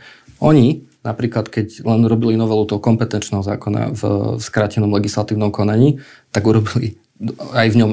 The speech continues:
ešte technickú chybu. V jednej jednoduchej novele kompetenčnej, ktorú museli opravovať ešte predčerom, ak sa nemýlim.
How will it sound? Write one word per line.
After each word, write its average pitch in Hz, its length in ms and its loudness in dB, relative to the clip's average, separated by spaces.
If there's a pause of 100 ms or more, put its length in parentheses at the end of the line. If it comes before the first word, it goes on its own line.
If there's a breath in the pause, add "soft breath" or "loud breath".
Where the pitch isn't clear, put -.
ešte - 160 -10
technickú 104 480 -10
chybu. 117 240 -6
V 120 80 -2
jednej 127 240 4
jednoduchej 110 400 -2
novele 107 400 -4
kompetenčnej, 107 640 -4
ktorú 117 240 4
museli 117 240 2
opravovať 107 720 -2
ešte 110 560 -2 (240)
predčerom, 113 480 0
ak 120 80 -6
sa - 80 -4
nemýlim. 123 480 2